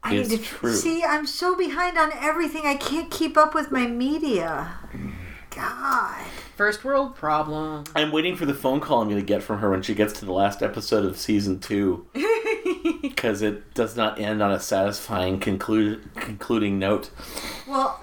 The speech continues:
Speaker 2: you're not gonna get that phone call 'cause I have season three, and I'm just gonna go, "What?"
Speaker 1: No, you don't have season three because season three doesn't exist.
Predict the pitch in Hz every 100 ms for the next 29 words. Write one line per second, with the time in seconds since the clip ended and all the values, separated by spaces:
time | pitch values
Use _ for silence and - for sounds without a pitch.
0 | - - 254 269 247 247 233 294 311 226
1 | 208 208 208 214 214 190 190 196 190 -
2 | 214 190 180 - 320 240 185 196 196 226
3 | 208 190 - - - 202 226 605 622 622
4 | - - - 135 127 135 143 165 170 143
5 | - 110 104 98 101 92 95 104 - 113
6 | 117 - 117 107 107 107 101 107 143 -
7 | - -